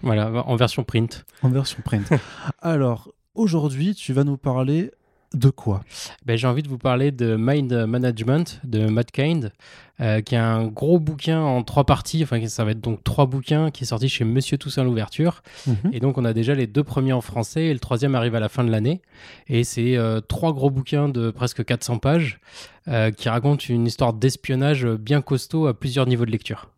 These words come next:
Speaker 2: Alors vas-y, euh, fais-moi le pitch et raconte-moi un petit peu de quoi ça parle, parce que là tu m'as, tu m'as eu, euh, sur le mot espionnage. Moi j'aime bien ça.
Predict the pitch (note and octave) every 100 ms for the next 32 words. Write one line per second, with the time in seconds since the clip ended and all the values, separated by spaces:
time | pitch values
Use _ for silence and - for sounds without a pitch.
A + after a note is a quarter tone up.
0 | _ - B2+ A2+ A2 G#2+ A2+ A2 G2+ C#3
1 | C3+ C3 B2 C#3+ C#3+ B2 A#2 - A#2 C3+
2 | B2 - C#3 A#2 - - D#3 - C#3 -
3 | C3+ - A#2+ A#2+ - G#2+ G2+ - B2 A2+
4 | A#2 B2 A#2 A#2+ A#2 - A2+ C3 - G3
5 | E3+ - C3 A#2+ A#2+ G#2+ D3 C#3 C3+ B2
6 | A#2+ C#3